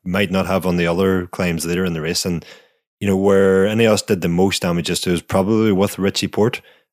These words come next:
And in that situation, with the crosswind that the riders had on the climb, it was only Carapaz getting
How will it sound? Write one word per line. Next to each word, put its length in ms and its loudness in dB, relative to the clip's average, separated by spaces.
And 260 0
in 140 2
that 160 2
situation, 640 0
with 260 -2
the 80 -2
crosswind 540 0
that 120 -4
the 80 -6
riders 300 -2
had 160 -2
on 80 -4
the 60 -8
climb, 360 -4
it 40 -8
was 180 -6
only 260 2
Carapaz 480 -2
getting 460 -4